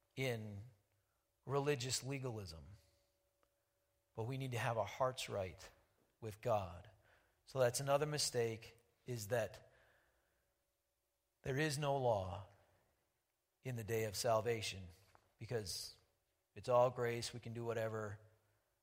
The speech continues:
Sins aren't counted against us, so we might as well sin as much as we want. That's a grievous mistake.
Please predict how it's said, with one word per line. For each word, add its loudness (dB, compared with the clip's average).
Sins -2
aren't 2
counted 0
against -4
us, 0
so -2
we -4
might -2
as -8
well -4
sin -4
as -8
much -8
as -10
we -8
want. -12
That's -2
a -6
grievous -6
mistake. -8